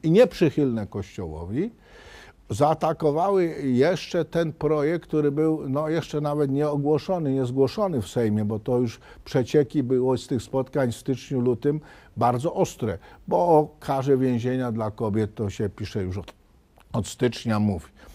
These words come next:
I teraz ja mam bardzo dużo, no, znajomych, nie chcę powiedzieć przyjaciół, którzy mi mówią:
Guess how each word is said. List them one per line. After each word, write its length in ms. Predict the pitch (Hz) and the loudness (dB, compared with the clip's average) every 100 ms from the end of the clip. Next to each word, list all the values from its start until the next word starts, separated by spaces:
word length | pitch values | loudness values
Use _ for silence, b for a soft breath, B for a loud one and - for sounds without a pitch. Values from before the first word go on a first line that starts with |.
| B B B | B B B
I 100 | 120 | -8
teraz 420 | 101 131 143 127 | -2 2 2 2
ja 160 | 110 110 | 0 0
mam 220 | 120 110 | 0 0
bardzo 380 | 98 135 120 123 | 0 0 0 -2
dużo, 520 | 98 104 107 117 120 - B B B B B _ - | 0 -2 0 0 0 -4 B B B B B _ -4
no, 140 | 110 | -4
znajomych, 560 | 110 139 147 170 139 107 | 0 0 4 4 2 0
nie 140 | 117 | 0
chcę 180 | 107 - | -2 -6
powiedzieć 340 | 113 117 110 104 | -4 -2 -2 -4
przyjaciół, 580 | - 131 113 98 - - _ b b | -2 0 0 -4 -10 -20 _ b b
którzy 380 | _ 127 113 117 | _ -2 0 2
mi 220 | 117 117 | 2 2
mówią: 560 | 107 110 110 117 117 113 | 2 2 2 0 -2 -6